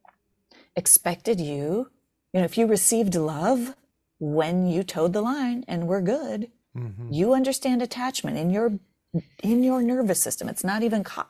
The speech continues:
Speaker 1: conscious. You were, you learned, "Oh, people will stay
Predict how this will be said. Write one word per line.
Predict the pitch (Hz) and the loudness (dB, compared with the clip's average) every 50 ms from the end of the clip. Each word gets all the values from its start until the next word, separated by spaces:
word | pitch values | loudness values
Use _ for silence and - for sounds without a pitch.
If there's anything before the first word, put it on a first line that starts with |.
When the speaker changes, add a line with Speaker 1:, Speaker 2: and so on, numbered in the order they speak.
| _ - | _ -16
Speaker 1:
conscious. | - - - 247 330 381 320 - - - - - - - - - - - _ _ _ _ _ _ _ - _ _ _ - | -12 -6 -4 -4 -4 -4 -4 -6 -6 -6 -6 -6 -6 -6 -6 -6 -10 -14 _ _ _ _ _ _ _ -20 _ _ _ -8
You | 160 156 165 190 214 233 254 254 | -2 0 2 4 4 4 4 4
were, | 240 254 262 254 240 - | 4 4 4 2 2 0
you | - 170 185 226 247 | 0 0 2 2 2
learned, | 233 226 214 196 185 190 202 214 - - - 185 | 0 0 -2 -2 -2 -4 -4 -6 -8 -8 -10 -8
"Oh, | 185 208 208 165 139 - - _ _ _ _ _ _ _ - | -6 -6 -6 -6 -8 -12 -16 _ _ _ _ _ _ _ -6
people | - 226 220 220 - 262 240 | 0 0 0 2 2 0 0
will | 220 196 | 0 0
stay | 180 - - - - - - 170 147 147 156 170 214 262 320 | 2 4 4 2 2 0 -4 -6 -8 -6 -6 -6 -6 -6 -8